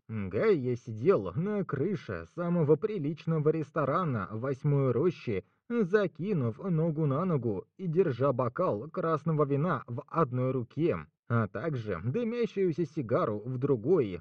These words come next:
неизвестно о чём думая в этот момент. Тем временем перебинтованный крокодайл, сидевший напротив, угрюмо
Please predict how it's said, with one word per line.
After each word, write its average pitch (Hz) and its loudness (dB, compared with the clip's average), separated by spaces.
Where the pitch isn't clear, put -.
неизвестно 131 0
о 131 0
чём 120 -2
думая 107 2
в 101 -6
этот 208 2
момент. 90 -6
Тем 110 2
временем 104 -2
перебинтованный 180 2
крокодайл, 143 0
сидевший 147 -4
напротив, 143 0
угрюмо 147 2